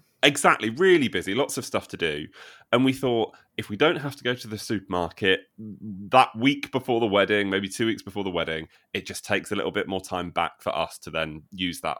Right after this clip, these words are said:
for, you know, something else that would have been needed to, uh, to do for the wedding. But when we looked into it, and I hadn't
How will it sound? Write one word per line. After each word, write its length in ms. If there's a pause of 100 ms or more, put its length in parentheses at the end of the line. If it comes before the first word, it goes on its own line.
for, 260 (300)
you 80
know, 100 (120)
something 500
else 280
that 160
would 140
have 140
been 220
needed 420
to, 280
uh, 220 (100)
to 100
do 180
for 120
the 80
wedding. 280 (540)
But 200 (100)
when 260
we 200
looked 260
into 340
it, 140
and 100
I 120
hadn't 340